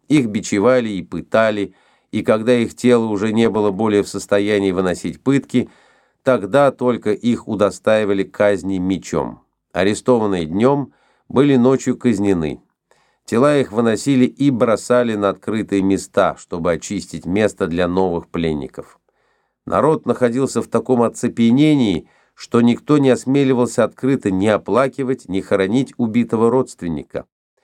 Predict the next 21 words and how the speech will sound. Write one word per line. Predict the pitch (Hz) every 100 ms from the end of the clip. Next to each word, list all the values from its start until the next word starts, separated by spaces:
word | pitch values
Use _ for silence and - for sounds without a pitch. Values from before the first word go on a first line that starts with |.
| _ _ -
Только | 120 113 117
в | 87
глубоком | 98 117 107 139 131 117 113
уединении | 113 107 98 104 107 127 131 110 85
при | - 82
закрытых | 80 87 104 - 92 73
дверях | 76 80 104 117 113 _ _ _ -
лились | 87 107 117 -
слёзы, | - 92 95 95 85 65 - _ _ _
и | 82
тот, | - 104 -
кто | - 87
стонал, | 80 - 82 98 104 90
боязливо | 73 82 78 76 90 80 78
оглядывался | 76 82 76 71 - 78
по | 71
сторонам, | 69 73 73 71 101 95
чтобы | - 80 76
враг | 73 90 92 -
не | 73
услышал. | 65 - 73 - -